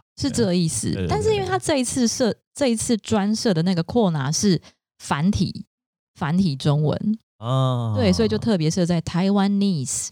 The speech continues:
Speaker 1: books。
Speaker 2: 所以繁体中文就变成是通通都放在台湾区了吗？
Speaker 1: 对啊，对啊。
Speaker 2: 嗯，
Speaker 1: 哎，
Speaker 2: 嗯，嗯。
Speaker 1: 嗯。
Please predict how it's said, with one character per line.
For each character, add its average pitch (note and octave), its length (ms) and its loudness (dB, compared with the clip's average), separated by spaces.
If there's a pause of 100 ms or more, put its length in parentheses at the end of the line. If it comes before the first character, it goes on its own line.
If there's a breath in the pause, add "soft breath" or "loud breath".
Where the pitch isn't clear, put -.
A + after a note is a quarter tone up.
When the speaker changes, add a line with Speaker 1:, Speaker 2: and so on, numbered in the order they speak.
(140)
Speaker 1:
books。 - 580 -8 (200)
Speaker 2:
所 C#3 60 -4
以 C#3 40 -2
繁 B2+ 260 -2
体 B2+ 200 0
中 A#2+ 260 0
文 G2+ 180 0
就 G#2+ 100 -2
变 G#2 200 -2
成 G2 180 -2
是 G#2+ 160 0
通 G#2+ 140 0
通 G#2+ 100 2
都 G#2+ 80 0
放 G#2+ 160 -2
在 G2 60 0
台 F#2+ 160 -4
湾 G2 120 0
区 G#2+ 200 -2
了 G2+ 100 2
吗？ G2+ 240 -2 (540)
Speaker 1:
对 C4+ 160 2
啊， A3 240 -2
对 A3+ 120 2
啊。 F#3 160 2
Speaker 2:
嗯， G#2+ 460 -2
Speaker 1:
哎， - 220 2
Speaker 2:
嗯， G#2 100 -4
嗯。 - 40 -6
Speaker 1:
嗯。 F#2+ 180 -10